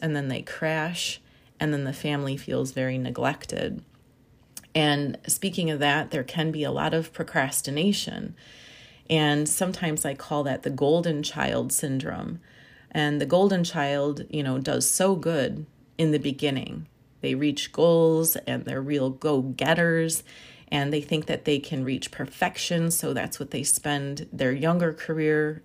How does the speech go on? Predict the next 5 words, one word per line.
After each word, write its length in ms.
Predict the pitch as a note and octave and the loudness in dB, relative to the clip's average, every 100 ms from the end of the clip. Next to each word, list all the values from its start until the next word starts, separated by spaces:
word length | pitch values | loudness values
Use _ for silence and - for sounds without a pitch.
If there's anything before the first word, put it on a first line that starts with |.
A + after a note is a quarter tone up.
| _ - | _ -4
aiming 400 | E3 F#3 F3+ E3+ | 0 2 4 2
for 500 | - D#3 D3+ D3 D3+ | 4 4 4 2 -2
and 360 | - G#2 - - - | -6 -6 -8 -8 0
going 380 | C#3+ F#3 F3 E3+ | 2 4 2 0
towards. 640 | - D3+ D3 C#3+ C#3+ | 2 4 4 0 -2